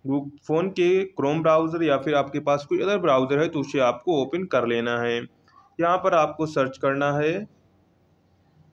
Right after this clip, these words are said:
यहाँ पर आप सर्च करेंगे सीएसजेएमयू आपको सर्च करना है,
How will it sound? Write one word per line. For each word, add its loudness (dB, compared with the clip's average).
यहाँ -2
पर 0
आप 2
सर्च -4
करेंगे 0
सीएसजेएमयू -4
आपको 0
सर्च -2
करना -2
है, -4